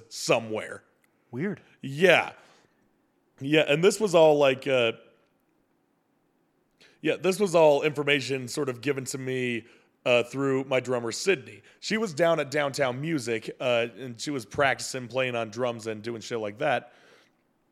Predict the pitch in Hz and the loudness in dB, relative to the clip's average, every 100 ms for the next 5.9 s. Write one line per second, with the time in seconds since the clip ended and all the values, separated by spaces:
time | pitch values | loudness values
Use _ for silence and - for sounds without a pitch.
0 | _ _ - 143 - 139 139 180 156 165 | _ _ -18 -18 -2 -2 0 -2 -2 -4
1 | 147 147 147 110 135 156 147 120 117 127 | -2 -2 -2 -6 -2 -2 -2 -6 -4 -4
2 | 127 120 - 127 113 - 139 165 - 113 | -6 -10 -6 -6 -6 -8 -6 -6 -6 -10
3 | 113 113 117 113 104 _ _ _ _ _ | -10 -8 -8 -8 -14 _ _ _ _ _
4 | _ _ _ _ 147 175 147 - - 196 | _ _ _ _ -2 -2 -4 -8 0 0
5 | 131 143 117 - 127 110 110 98 | 2 -6 -6 -4 -4 -2 -6 -10